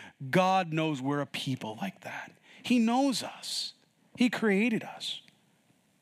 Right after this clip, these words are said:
That's why he allowed Moses to intercede. Often I think he does the same thing through his spirit. Says, "Hey, ask for the confirmation.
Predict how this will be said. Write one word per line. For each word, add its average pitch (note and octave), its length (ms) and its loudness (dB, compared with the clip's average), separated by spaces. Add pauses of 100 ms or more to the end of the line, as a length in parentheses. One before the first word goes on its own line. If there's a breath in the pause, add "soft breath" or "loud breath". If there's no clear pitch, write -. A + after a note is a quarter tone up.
(840)
That's E3 140 -2
why G#3+ 160 8
he G#3 80 2
allowed G#3 300 4
Moses G3+ 380 2
to G#3+ 80 -2
intercede. G3+ 380 0
Often F#3 280 2
I F#3+ 80 0
think F#3+ 180 -6
he G#3 140 -2
does F#3+ 200 2
the F3 80 -6
same G3 240 -2
thing F#3+ 220 -2 (240 loud breath)
through G3+ 140 2
his F#3 100 2
spirit. A#3+ 320 -2
Says, G3 160 -2
"Hey, G#3 220 -2
ask A3 260 -2
for A#3 100 -6
the G#3 120 -2
confirmation. F#3 720 -2